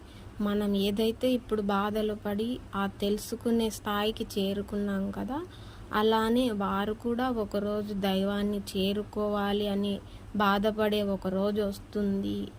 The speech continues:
ఇవాళ ఇ-, ఇలా మాట్లాడుతున్నారు కానీ, అలా తెలుసుకుని ఒక రోజు వస్తుంది అని మనం చూస్తూ,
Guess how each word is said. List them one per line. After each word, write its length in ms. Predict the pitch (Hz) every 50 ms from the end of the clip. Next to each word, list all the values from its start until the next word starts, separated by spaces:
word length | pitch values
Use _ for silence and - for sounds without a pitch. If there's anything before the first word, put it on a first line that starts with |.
| - - - - - - - -
ఇవాళ 500 | - 196 196 185 196 190 190 196 208 214
ఇ-, 280 | 226 226 220 220 220 247 - - -
ఇలా 340 | 214 214 214 214 214 214 - - - - - - - - - - - - - - - - -
మాట్లాడుతున్నారు 1120 | 220 202 196 202 196 208 214 208 208 208 208 208 - - 214 208 208 202 202 202 202 196 196
కానీ, 440 | 202 202 196 202 208 226 277 339 403 403 - - - - - -
అలా 260 | 196 208 214 220 220
తెలుసుకుని 1000 | 214 - - 202 196 208 202 - - 208 - - 226 226 226 240 254 262 254 254 -
ఒక 200 | 220 196 202 214
రోజు 400 | 196 190 190 202 220 220 214 233
వస్తుంది 720 | 220 208 202 202 - - - 202 196 196 196 196 196 196
అని 160 | 196 196 196
మనం 400 | 202 202 196 196 196 196 190 202 - - - - - - - - - - - - - 247
చూస్తూ, 640 | 226 233 247 240 - - - - - 277 262 220